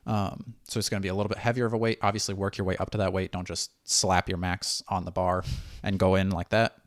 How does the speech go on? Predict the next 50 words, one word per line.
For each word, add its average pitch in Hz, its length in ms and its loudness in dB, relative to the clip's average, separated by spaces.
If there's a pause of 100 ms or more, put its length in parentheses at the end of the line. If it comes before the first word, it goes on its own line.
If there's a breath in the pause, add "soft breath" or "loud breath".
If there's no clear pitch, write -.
(160)
Work 127 220 -4
your 120 100 0
way 107 140 6
up, - 300 0
do 104 120 2
a 98 60 6
warm-up, 95 460 2 (480 soft breath)
um, 107 440 -6
things 98 160 0
like 90 140 -2
that, 87 160 0
so - 100 -2
you 92 40 -6
don't 87 140 -8
hurt - 200 -2
yourself 101 320 2
doing 95 220 -2
a 104 40 0
heavier 110 260 0
weight. 110 240 2 (520 soft breath)
Um, 95 280 0
and 104 100 -2
then 104 80 0
if - 100 -6
you 101 60 -4
wanted 95 220 -2
to 92 80 -4
do, 92 220 -2
like, 87 200 -2
a 87 100 -2
getting 90 280 -4
ready 87 160 0
for - 120 -6
the 90 80 -4
beach 107 500 -2 (240)
hypertrophy 135 540 -2
type 120 220 -2
of 127 80 0
workout, 123 400 0 (560 loud breath)
then 107 400 4 (180)
I 101 120 0
would 95 120 0
say 95 300 0
maybe 90 240 -2
do, 90 440 -2 (520)
um, 95 360 -2
I 101 60 2
like 95 160 2
to 98 80 -4
do, 90 480 -2